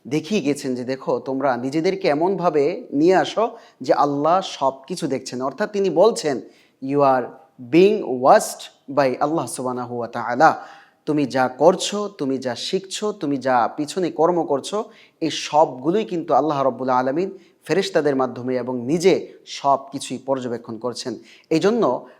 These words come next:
আমরা যে রোজা রাখি, আমরা এই রোজার মাধ্যমে কিভাবে তাকওয়া হাসিল করি? আমরা, আমরা আমাদের সামনে খাবার থাকে, আমরা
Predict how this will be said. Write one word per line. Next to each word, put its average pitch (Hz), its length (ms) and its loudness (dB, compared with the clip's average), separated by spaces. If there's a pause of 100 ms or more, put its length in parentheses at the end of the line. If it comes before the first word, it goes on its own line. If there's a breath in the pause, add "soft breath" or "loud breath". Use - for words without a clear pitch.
(140)
আমরা 156 320 4
যে 196 140 0
রোজা 135 320 2
রাখি, 120 300 -2
আমরা 127 500 2
এই 156 80 2
রোজার 147 320 2
মাধ্যমে 147 340 -2
কিভাবে 165 420 -4
তাকওয়া 135 380 -2
হাসিল 117 280 -10
করি? 156 280 -4 (480 loud breath)
আমরা, 135 540 0 (320)
আমরা 135 360 4
আমাদের 143 260 2
সামনে 175 320 -8
খাবার 143 380 4
থাকে, 123 240 -8
আমরা 113 220 -8